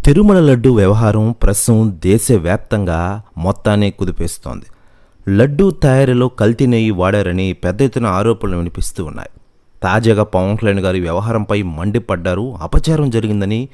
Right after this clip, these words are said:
మేం బాధపడుతుంటే కొందరు వివాదంపై ఫన్నీగా మాట్లాడడం చేస్తున్నారని" ఆయన ఫైర్ అయ్యారు.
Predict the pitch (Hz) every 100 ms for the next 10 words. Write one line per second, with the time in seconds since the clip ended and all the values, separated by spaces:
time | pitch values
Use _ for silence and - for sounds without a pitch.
0 | _ _ 107 117 135 110 107 123 107 101
1 | 95 92 98 80 - - 95 110 107 90
2 | 95 127 135 110 92 98 - - _ -
3 | 143 185 175 151 98 98 101 107 107 104
4 | 98 90 - 92 85 87 92 78 - 78
5 | 95 95 - 85 80 73 58 55